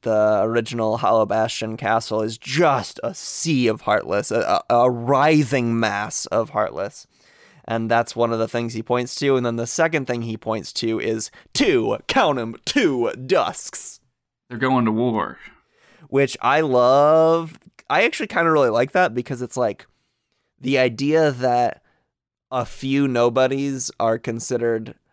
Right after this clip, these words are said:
Speaker 1: on the same level as a imperial fuckton of
Speaker 2: <laughs>
Speaker 1: Heartless is really interesting. It, like, really sets the tone of, like, you really gotta worry about these guys, you know?
Speaker 2: Mm-hmm.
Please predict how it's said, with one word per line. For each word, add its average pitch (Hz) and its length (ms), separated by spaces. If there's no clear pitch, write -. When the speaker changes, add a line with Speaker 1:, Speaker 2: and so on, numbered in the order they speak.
Speaker 1:
on 117 200
the 117 100
same 117 320
level 117 520
as 113 600
a 101 380
imperial 123 720
fuckton 113 640
of 101 640
Speaker 2:
<laughs> - 640
Speaker 1:
Heartless 123 800
is 131 140
really 139 380
interesting. 143 680
It, 120 180
like, 120 240
really 127 260
sets 120 260
the - 80
tone 113 360
of, 110 140
like, 92 340
you 123 140
really 123 300
gotta 113 240
worry 117 340
about 135 280
these 139 240
guys, 143 420
you 151 100
know? 156 200
Speaker 2:
Mm-hmm. 131 220